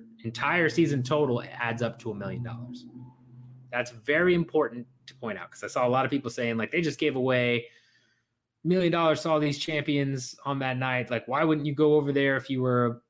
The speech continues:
you know, a mid-card fighter in the U F C?" I still think that holds, but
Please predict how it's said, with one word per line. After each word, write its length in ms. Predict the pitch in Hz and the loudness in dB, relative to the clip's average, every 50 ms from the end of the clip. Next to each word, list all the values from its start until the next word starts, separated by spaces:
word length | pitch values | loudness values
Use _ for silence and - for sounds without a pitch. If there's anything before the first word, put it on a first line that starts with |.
| _ _ _ _ _ _ _ _ _ _ _ _ _ | _ _ _ _ _ _ _ _ _ _ _ _ _
you 160 | - 143 143 | -4 -2 0
know, 140 | 127 117 113 | 2 2 2
a 40 | 117 | 2
mid-card 460 | 120 131 139 127 - - 143 131 123 | 2 2 0 -2 -2 -2 -2 -2 0
fighter 220 | - 147 135 131 127 | -2 -2 0 0 0
in 80 | 127 | 0
the 80 | 127 127 | 2 2
U 100 | 127 123 | 2 0
F 80 | 120 | 0
C?" 240 | 120 - 139 117 98 | 0 0 -2 -2 -2
I 240 | - _ _ _ - | -4 _ _ _ -14
still 260 | - - - 311 294 | -10 2 4 4 6
think 180 | 247 226 170 151 | 6 4 4 2
that 200 | 160 139 104 - | 0 0 0 2
holds, 560 | - 151 170 160 131 113 113 120 - - - - _ _ _ - - _ _ _ _ | 2 4 4 4 4 2 -2 -4 -10 -12 -14 -16 _ _ _ -20 -20 _ _ _ _
but 380 | - 131 131 131 131 98 - | -2 0 0 0 0 -4 -8